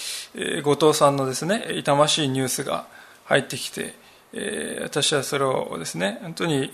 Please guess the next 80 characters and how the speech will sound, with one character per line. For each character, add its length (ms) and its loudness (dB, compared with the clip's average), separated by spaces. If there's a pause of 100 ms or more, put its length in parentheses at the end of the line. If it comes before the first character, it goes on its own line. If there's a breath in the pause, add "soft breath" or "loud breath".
見 180 -2
て、 240 -6 (560 loud breath)
え 680 -8
ー、 60 -8
ま 240 -6 (260)
あ、 420 -12
衝 240 0
撃 260 -4
を 80 2
受 280 -2
け、 100 -18 (340 loud breath)
ま 80 -2
あ、 20 0
そ 140 2
れ 120 6
以 20 6
来 100 4
ず 100 -4
っ 40 -6
と 160 -2
重 180 -2
苦 220 0
し 320 0
い 20 -12
心 420 0
で 100 -4
い 140 -4
る 120 -2
の 120 -2
で 80 -2
あ 60 -4
り 80 -8
ま 140 -10
す。 200 -6 (500)
一 100 -10
体 180 4
こ 120 2
れ 60 6
を 60 6
ど 140 2
の 80 2
よ 80 6
う 20 2
に 60 2
受 180 -2
け 80 0
止 60 0
め 100 0
た 100 0
ら 100 -2
い 80 0
い 40 -2
の 100 -2
か 160 -10
と 120 -12 (100)
思 220 -4
う 20 -4
ん 160 -10
で 80 -6
す 140 -4
ね。 180 -4 (1300 loud breath)
で、 520 -10
そ 160 -4
の 160 0
映 180 4
像 160 4
を 40 4
見 140 2
る 80 0
と 140 -4
き 100 -6
に 80 -2
で 80 -6
す 100 -10
ね、 140 -6
本 180 -6
当 240 -2
に 100 -2
そ 160 0
の 280 2